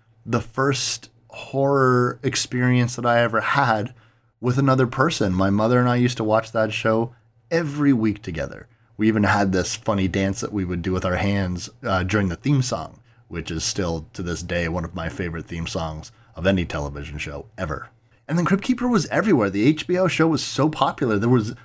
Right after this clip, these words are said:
dolls of the Crypt Keeper that you could buy that talked. One of them had, like, Hawaiian shirts. There was a kids' cartoon show, which was basically more similar to the old E C Comics, really,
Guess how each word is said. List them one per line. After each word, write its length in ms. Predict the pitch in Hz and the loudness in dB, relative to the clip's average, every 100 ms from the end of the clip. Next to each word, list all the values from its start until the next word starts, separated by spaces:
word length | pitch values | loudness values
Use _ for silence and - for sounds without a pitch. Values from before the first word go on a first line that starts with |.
| _ _ | _ _
dolls 500 | 123 135 175 151 117 | -4 0 4 4 4
of 100 | 113 | 0
the 100 | 101 | -2
Crypt 260 | - - - | 0 -2 0
Keeper 300 | 110 104 104 | 0 2 2
that 160 | 104 | 2
you 100 | 110 | 2
could 160 | 110 95 | 0 -2
buy 240 | 113 131 | 0 0
that 220 | 107 - - | 0 -4 -4
talked. 460 | - 151 120 - | 0 0 -2 -6
One 100 | 110 | 0
of 60 | 123 | 2
them 120 | 117 | 2
had, 160 | 113 117 | 2 2
like, 140 | 110 | -2
Hawaiian 460 | - 104 110 120 117 | 0 2 2 2 0
shirts. 220 | 135 - - - - | -2 -2 -18 -18 0
There 100 | 131 | 2
was 120 | 123 | 2
a 60 | |
kids' 400 | 123 - 156 135 | -2 0 2 2
cartoon 640 | - - 143 131 139 143 151 | -2 -2 -2 0 -2 0 0
show, 400 | - 95 - - _ _ _ - | 0 -4 -4 -12 _ _ _ -2
which 400 | 127 104 - - | 0 0 -6 -12
was 360 | - 117 113 107 | -6 2 2 2
basically 840 | 101 123 151 147 135 107 104 110 - - | -2 0 2 2 0 0 0 0 -6 -8
more 680 | 127 127 131 139 139 139 139 | 0 2 4 4 4 2 0
similar 600 | - - 143 156 120 110 | -6 0 2 4 4 2
to 140 | 101 110 | 0 0
the 140 | 110 | 0
old 300 | 110 107 104 | 4 2 2
E 180 | - 110 | 2 0
C 220 | - 104 | 2 0
Comics, 680 | 92 123 165 120 92 - - _ _ _ _ _ | 2 0 2 2 0 -6 -12 _ _ _ _ _
really, 580 | 95 127 143 90 101 | 0 2 2 0 -2